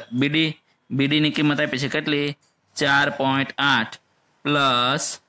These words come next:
ડી ઈ ની કિંમત તો મેળવવાની, છેદમાં ડી ઈ. અહીંયા કેટલા આવશે? ભાગ ઉડશે એટલે ચાર.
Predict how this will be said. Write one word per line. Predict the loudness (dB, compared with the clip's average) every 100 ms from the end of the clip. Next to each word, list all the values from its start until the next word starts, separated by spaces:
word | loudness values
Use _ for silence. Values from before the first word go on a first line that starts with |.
| _ _ _ -6
ડી | -4 -2 0
ઈ | 0
ની | 0 0
કિંમત | 0 2 2 2 -4 -4
તો | 0 0 -2 -8 _
મેળવવાની, | -2 0 2 2 2 0 -4 _ _ _
છેદમાં | -4 -2 0 2 2 2 0 -8 _ _ _ -4
ડી | -2 -2
ઈ. | -2 -2 -4 _ _ _ _ _ _ _ _ _ _ _ _ -8
અહીંયા | -2 -2
કેટલા | 0 0 0
આવશે? | 0 -2
ભાગ | -2 -2 -2
ઉડશે | -2 -4
એટલે | -2 -4 -4
ચાર. | -2 -2